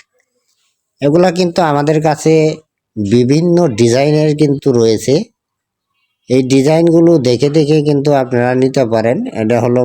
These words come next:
মক্কা প্লাস্টিক। আমি আপনাদের প্রথমেই বলছি, আজকে বিভিন্ন কোম্পানির যে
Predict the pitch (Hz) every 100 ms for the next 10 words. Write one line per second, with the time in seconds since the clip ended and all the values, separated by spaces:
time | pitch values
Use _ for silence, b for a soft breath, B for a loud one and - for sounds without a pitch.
0 | 123 135 - - 123 120 117 - - 147
1 | 214 - 78 113 123 123 123 120 123 123
2 | 123 120 123 127 127 127 117 - 131 175
3 | - 107 - 117 113 113 110 - _ _
4 | _ _ - 107 123 120 143 151 160 156
5 | 143 135 127 123 123 147 - _ 120